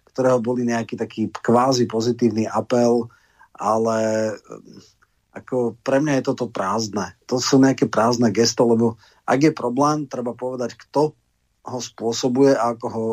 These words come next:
riešiť. A toto, e, toto bol iba taký apel, buďte pokojní. E,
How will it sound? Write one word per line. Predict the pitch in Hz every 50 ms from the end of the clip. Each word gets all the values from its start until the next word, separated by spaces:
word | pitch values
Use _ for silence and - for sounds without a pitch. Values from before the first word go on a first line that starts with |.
| 101 - 117
riešiť. | 110 107 107 104 - - 101 90 - -
A | -
toto, | - - 135 117 - - 127 120 117 113 113 - - - - - _ _ _
e, | - 107 110 107 110 107 104
toto | - 131 117 - 120
bol | 110 117 113
iba | 117 104 113
taký | 101 107 - - 117
apel, | 107 104 101 - 107 101 101 92
buďte | 104 104 104 - 101 -
pokojní. | - 113 107 - 117 110 104 104 104 101 101 101
E, | 98